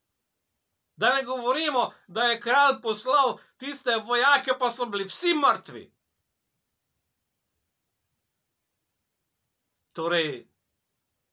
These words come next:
kake neumnosti prodajajo?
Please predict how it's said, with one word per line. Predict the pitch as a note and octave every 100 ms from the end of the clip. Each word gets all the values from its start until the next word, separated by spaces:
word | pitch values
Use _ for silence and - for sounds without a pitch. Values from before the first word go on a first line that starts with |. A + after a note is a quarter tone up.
| _ _ _ _
kake | - C4+ C#4+ - A#3+
neumnosti | G3 F3+ F3 F#3+ F#3+ E3+ D3+ - C3+
prodajajo? | - A2+ A#2+ A#2 G2+ E2+ F2